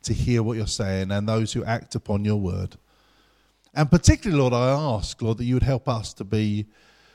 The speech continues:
people who share your word with others. Lord, maybe everyone individually needs to pray this in their own heart, but Lord, I tell you, Lord, I'm open, Lord, for you to speak to me for someone else, that it'll be a blessing to them.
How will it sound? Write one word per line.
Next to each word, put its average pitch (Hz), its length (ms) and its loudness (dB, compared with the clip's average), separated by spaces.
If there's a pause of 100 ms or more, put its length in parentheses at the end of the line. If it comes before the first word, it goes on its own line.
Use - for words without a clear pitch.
(280)
people 123 260 0
who 110 60 2
share 123 380 0
your 110 200 0
word 101 260 -2
with 98 140 0
others. 90 560 -6 (1400)
Lord, 117 420 2 (600)
maybe 123 320 2
everyone 117 300 2
individually 107 500 0
needs 101 220 -2
to 101 100 -4
pray 110 240 0
this 104 180 -4
in 104 80 -6
their 104 100 -2
own 104 140 -2
heart, 92 260 -4
but 104 100 -6
Lord, 107 160 -2
I 127 260 0 (920)
tell 127 140 2
you, 113 80 2
Lord, 113 140 2
I'm 113 120 0
open, 104 540 0
Lord, 107 200 -4
for 107 100 -6
you 107 160 0
to 107 140 -2
speak - 380 -4
to - 80 -6
me 95 440 0 (320)
for 101 100 -10
someone 98 300 0
else, - 480 -6 (1000)
that 110 160 2
it'll 92 120 -4
be 101 140 2
a 98 60 0
blessing 95 400 -2
to 98 100 -6
them. 87 360 -2